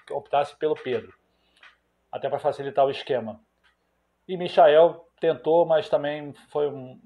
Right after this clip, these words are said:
regular. No mais, só quero agradecer a todos os novos seguidores do canal do Instagram, os novos inscritos no canal do YouTube. Muito obrigado, galera. Tô quase chegando a quinhentos inscritos lá no YouTube.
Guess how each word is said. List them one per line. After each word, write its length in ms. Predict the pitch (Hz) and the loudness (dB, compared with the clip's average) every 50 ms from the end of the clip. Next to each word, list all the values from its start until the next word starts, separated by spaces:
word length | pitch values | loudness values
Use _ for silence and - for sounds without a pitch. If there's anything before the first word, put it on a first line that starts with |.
| 117 123 | -20 -10
regular. 440 | 107 135 147 139 131 117 104 95 - - - _ _ _ _ _ _ _ _ _ _ _ _ _ _ _ _ _ _ _ _ _ _ - | -4 -2 0 0 0 0 -2 -4 -10 -14 -20 _ _ _ _ _ _ _ _ _ _ _ _ _ _ _ _ _ _ _ _ _ _ -6
No 120 | 165 185 | -2 2
mais, 460 | 185 180 180 185 190 185 - - - - - | 6 8 8 8 6 4 -4 -8 -18 -20 -14
só 160 | - - 139 | -8 -6 -6
quero 160 | - 143 127 | -4 -4 -4
agradecer 420 | 127 120 120 123 123 113 113 - 127 | -4 -4 -6 -8 -10 -10 -10 -10 -10
a 60 | 117 | -8
todos 420 | - 143 143 135 135 120 - - _ _ - | -6 -6 -6 -6 -8 -14 -18 -20 _ _ -20
os 100 | 110 101 | -18 -10
novos 360 | 110 127 131 131 123 - - - | -6 -6 -4 -4 -6 -10 -10 -8
seguidores 520 | 135 117 120 117 123 139 135 - - 107 | -8 -8 -6 -6 -6 -4 -4 -4 -6 -8
do 160 | - 123 113 110 | -12 -14 -12 -6
canal 260 | - 117 113 117 117 | -6 -4 -2 -4 -4
do 100 | 110 110 | -6 -10
Instagram, 540 | - - 107 104 117 135 151 147 147 143 147 _ _ _ _ _ - | -12 -10 -10 -6 -2 -2 0 0 -2 -4 -8 _ _ _ _ _ -20
os 120 | 107 - | -10 -4
novos 240 | 135 143 131 123 123 | -4 -2 -2 -4 -8
inscritos 460 | 123 - - - 135 143 - - 104 | -12 -12 -12 -12 -12 -12 -12 -14 -16
no 80 | 131 123 | -14 -10
canal 240 | - 123 123 120 | -8 -8 -8 -8
do 80 | 120 113 | -10 -12
YouTube. 260 | 110 113 139 143 131 | -10 -10 -8 -8 -8
Muito 180 | 123 135 139 139 | -12 -12 -10 -10
obrigado, 320 | 127 123 123 131 131 127 | -8 -6 -4 -6 -4 -4
galera. 280 | 123 120 131 135 127 120 | -4 -4 -4 -4 -4 -6
Tô 200 | - - 120 110 | -10 -14 -14 -10
quase 260 | - - 131 127 - | -8 -8 -8 -8 -10
chegando 220 | - 120 123 131 131 | -14 -12 -12 -10 -10
a 20 | |
quinhentos 340 | 120 - 135 135 131 110 123 | -12 -14 -14 -14 -14 -14 -16
inscritos 380 | 120 - - - 131 131 - - | -18 -16 -16 -14 -14 -14 -14 -12
lá 140 | 127 127 | -12 -12
no 80 | 123 123 | -12 -12
YouTube. 460 | 113 110 - 139 147 139 139 139 139 | -16 -14 -10 -8 -8 -8 -8 -10 -14